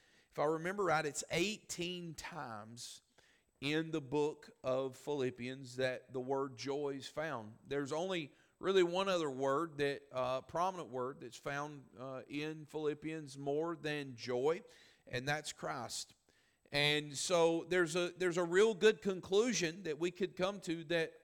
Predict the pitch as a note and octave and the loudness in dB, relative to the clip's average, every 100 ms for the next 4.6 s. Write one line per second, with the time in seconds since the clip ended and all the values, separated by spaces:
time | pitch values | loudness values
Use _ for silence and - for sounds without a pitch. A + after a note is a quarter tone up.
0 | - D3+ F#3 D3+ B2 D#3+ G3 D3+ D3 D#3+ | 0 4 4 2 -2 0 2 2 0 -6
1 | _ _ _ _ _ C3 C#3 C#3 D#3 D#3 | _ _ _ _ _ 2 4 4 4 4
2 | C3+ - E3 F#3+ F#3 E3+ - E3 F3 F3 | 2 0 2 2 0 -2 -2 -4 -4 -6
3 | E3 F#3+ E3 E3+ F#3+ F3 D#3+ - E3 A#2+ | -4 -4 -4 -8 -8 -8 -10 -8 -8 -8
4 | - - _ - C3+ D#3 | -12 -14 _ -4 -4 -4